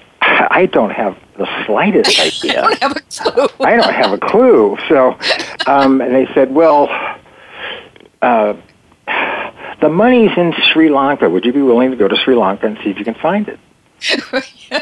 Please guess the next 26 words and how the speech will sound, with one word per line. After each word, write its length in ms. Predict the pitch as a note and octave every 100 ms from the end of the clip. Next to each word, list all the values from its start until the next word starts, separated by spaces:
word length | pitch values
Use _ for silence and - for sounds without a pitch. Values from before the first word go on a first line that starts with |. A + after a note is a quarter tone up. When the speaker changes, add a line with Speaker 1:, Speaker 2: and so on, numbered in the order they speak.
| - D4 -
Speaker 1:
So 140 | C3+
I 120 | C3+
said, 280 | C#3 C3 -
"Well, 160 | B2+ B2+
sure. 440 | - A3 G3 C#3 -
Y-, 140 | A2
you're, 400 | - G#2+ A2 G#2+ F#2+
you're 200 | A2+ G#2+
paying. 360 | G2+ A#2 B2 F3+
I'm 120 | C#3
going." 340 | D#3+ A#3 G#3+ - - _ - - -
Speaker 2:
<laughs> 100 | B3 - - - - - - - - - _ -
Speaker 1:
So 80 | D3+
I 60 | C#3+
called 280 | F3+ F#3
some 160 | - D#3 -
friends 260 | C#3 C#3+
of 160 | C#3 B2
mine, 540 | A#2+ F#2+ F2 F#2+ C3 - - _ _ _
and 500 | A#2+ A#2 A2+ A2+ A2+ - - -
I, 120 | G#2 -
I 120 | G#2+
did, 280 | G#2+ G3+ -
the, 100 | - -
you 80 |
know, 220 | C#3 A2+